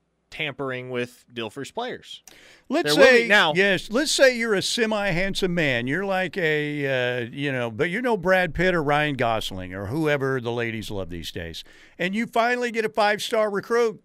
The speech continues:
Speaker 2: right? You're a, you're a halfway handsome man. You win with personality and everything. And then you've got these swab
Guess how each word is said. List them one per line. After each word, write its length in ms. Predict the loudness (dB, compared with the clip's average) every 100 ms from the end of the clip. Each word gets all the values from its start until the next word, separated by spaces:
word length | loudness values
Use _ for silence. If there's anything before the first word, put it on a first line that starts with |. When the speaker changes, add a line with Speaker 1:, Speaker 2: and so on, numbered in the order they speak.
| _
Speaker 2:
right? 340 | 2 2 2 -4 _ _ -14
You're 240 | -4 -2 -2
a, 100 | -4
you're 180 | -6 -2
a 80 | 0
halfway 460 | 2 2 2 2 0
handsome 280 | -2 -2
man. 240 | -2 -2 -4
You 140 | -4
win 260 | -4 -4 -4
with 160 | -4
personality 880 | -2 -2 -2 -2 0 0 0 0 -2
and 80 | -2
everything. 360 | -2 0 -2 -6 -14 -12
And 220 | -4 -2 -2
then 220 | -2 -2
you've 300 | -2 -4 0
got 380 | 4 6 4 0
these 280 | -4 -4
swab 920 | -8 -8 0 4 6 6 6 4 -2